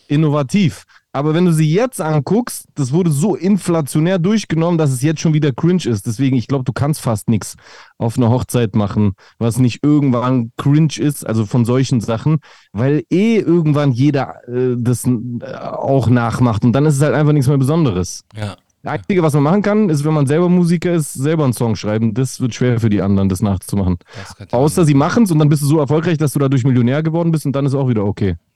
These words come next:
Speaker 2: Dann geht, das geht natürlich.
Speaker 1: <laughs>
Speaker 2: Das geht natürlich.
Speaker 1: Ja.
Speaker 2: Ey, apropos Songs und so, ähm,
Speaker 1: Ja.
Speaker 2: ha-, hast du mitgekriegt, das hast du ja sicher mitbekommen, das ist jetzt auch schon ein paar Wochen her, diese Gigi D'Agostino,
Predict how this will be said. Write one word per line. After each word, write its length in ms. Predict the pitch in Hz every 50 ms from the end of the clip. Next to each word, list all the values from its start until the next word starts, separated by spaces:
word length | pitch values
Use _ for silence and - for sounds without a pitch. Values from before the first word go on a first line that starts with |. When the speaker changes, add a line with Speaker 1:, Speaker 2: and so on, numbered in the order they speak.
| _ _
Speaker 2:
Dann 320 | - 98 98 107 120 120 117
geht, 200 | 120 117 101 - -
das 200 | 120 135 - -
geht 180 | - 202 -
natürlich. 400 | - 104 - - - 208 135 - - 180 156 110 - - 151
Speaker 1:
<laughs> 300 | 120 - - - - 101
Speaker 2:
Das 220 | - - 107 - -
geht 160 | - 131 110
natürlich. 400 | 104 95 - - 101 95 - -
Speaker 1:
Ja. 240 | - - 107 101 104
Speaker 2:
Ey, 100 | 147 -
apropos 500 | - - - - 143 - - 143 135 -
Songs 480 | - 151 156 180 190 180 - - - _ _
und 460 | - 123 123 123 123 120 120 120 117
so, 320 | 113 127 135 147 160 - - -
ähm, 540 | 113 120 120 117 117 113 110 110 110 110 - _ _ _ _ _ _ _ _ _ _ - - -
Speaker 1:
Ja. 380 | 98 90 87 87 95 123 139 - - _ _ _ _ _ _ _
Speaker 2:
ha-, 220 | - - - - - 117 113 - - - - - -
hast 260 | 123 - 127 - -
du 100 | 139 131
mitgekriegt, 760 | 123 123 127 - - _ - _ - - 147 - _ _ _
das 220 | - - - - 127
hast 160 | 117 - -
du 40 | 117
ja 80 | 107
sicher 220 | 101 113 117 - 117
mitbekommen, 440 | 120 131 - - - - 127 120
das 80 | 113 101
ist 60 | -
jetzt 140 | 110 95 -
auch 80 | - 110
schon 140 | - - 101
ein 40 | -
paar 120 | - 98
Wochen 240 | 95 101 - 110 107
her, 120 | 110 120 120
diese 220 | 113 104 101 98
Gigi 340 | 98 101 110 107 107 107 104
D'Agostino, 840 | 92 92 98 98 101 95 - - - 117 127 131 135 135 135 139 135